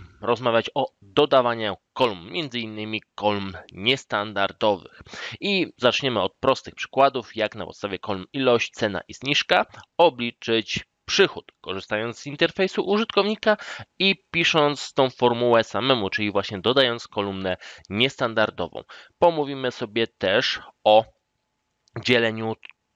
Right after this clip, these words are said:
po ogranicznikach i jak z, tak z jednej listy zamienić na drugie, żeby wyszczególnić pewne informacje, a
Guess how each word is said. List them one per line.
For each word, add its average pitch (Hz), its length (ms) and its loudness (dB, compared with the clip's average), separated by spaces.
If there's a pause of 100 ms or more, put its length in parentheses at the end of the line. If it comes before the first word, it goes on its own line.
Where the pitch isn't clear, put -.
(320)
po 143 200 2
ogranicznikach 113 1000 -2 (320)
i 160 160 -10 (100)
jak 120 560 -2
z, - 240 -20 (240)
tak 107 300 -4
z - 140 -20
jednej 120 420 -2 (140)
listy 117 300 0 (140)
zamienić 104 640 -2
na 92 280 2 (300)
drugie, 107 300 0
żeby 87 240 -8
wyszczególnić - 720 -6 (160)
pewne 107 280 0
informacje, 98 760 -2
a - 100 2